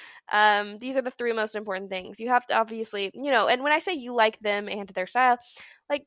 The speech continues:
see if you like their personality. If they, if they do a phone call with you, did you like talking with them? Do they seem nice? Do they seem personable? If you have, you know, if they have a TikTok or a Reels, you know, watch a couple. Do they seem like you could get along with them?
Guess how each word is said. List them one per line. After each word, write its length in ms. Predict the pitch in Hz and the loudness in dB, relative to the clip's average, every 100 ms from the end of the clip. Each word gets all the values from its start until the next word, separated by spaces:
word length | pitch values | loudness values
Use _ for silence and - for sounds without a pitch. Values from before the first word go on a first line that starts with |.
| _ | _
see 140 | - 392 | -4 -4
if 120 | 440 | 0
you 100 | 466 | 0
like 100 | 466 | 0
their 120 | 453 427 | -2 -2
personality. 800 | 440 427 370 240 269 254 190 185 | -4 -2 2 4 4 4 0 -6
If 100 | - | -2
they, 260 | 254 262 262 | 0 0 -2
if 160 | 254 | -4
they 240 | 240 233 226 | 0 0 0
do 180 | 240 254 | -2 -2
a 60 | |
phone 260 | 247 226 269 | 0 -2 -2
call 240 | - 202 | -2 -2
with 180 | 190 190 | -2 -8
you, 160 | - 196 | -14 -12
did 160 | 208 | -10
you 80 | 240 | -4
like 200 | 302 370 | -2 -2
talking 420 | - 349 - 349 | -2 -2 -2 -4
with 140 | 254 208 | -6 -4
them? 180 | 180 202 | -10 -6
Do 80 | |
they 120 | 214 247 | -6 -6
seem 320 | - 240 247 | -6 -8 -2
nice? 260 | 226 240 - | -2 -4 -10
Do 60 | |
they 60 | 214 | -12
seem 220 | - 240 | -10 -14
personable? 600 | - 202 - 220 220 226 _ - - - _ | -8 -8 -8 -8 -8 -8 _ -20 -20 -20 _
If 200 | 208 208 | -8 -4
you 240 | 220 220 | -2 0
have, 220 | 233 226 226 | 2 2 0
you 100 | 233 | -4
know, 100 | 208 | -2
if 100 | 190 | -2
they 100 | - | -2
have 120 | 240 233 | 0 0
a 60 | |
TikTok 600 | 226 - 220 - 208 190 | -2 -8 -8 4 4 6
or 220 | 185 180 180 196 185 _ | 0 0 0 -2 -4 _
a 40 | 185 | -8
Reels, 580 | 220 226 202 190 196 - | 0 2 2 -2 -8 -6
you 80 | 202 | -2
know, 280 | 190 196 202 208 _ | 0 0 -4 -10 _
watch 240 | 170 202 | 0 0
a 60 | - | -2
couple. 480 | - 208 175 170 190 - | -6 -6 -6 -8 -10 -8
Do 80 | |
they 160 | 180 190 | -6 -6
seem 300 | - 196 208 | -8 -10 -6
like 340 | 202 196 - - _ _ _ - | -2 -4 -6 -20 _ _ _ -16
you 80 | |
could 140 | 190 214 | -12 -2
get 120 | 226 | 0
along 300 | 226 175 226 | 2 4 4
with 140 | 220 | 2
them? 340 | - 95 196 | -4 -8 -12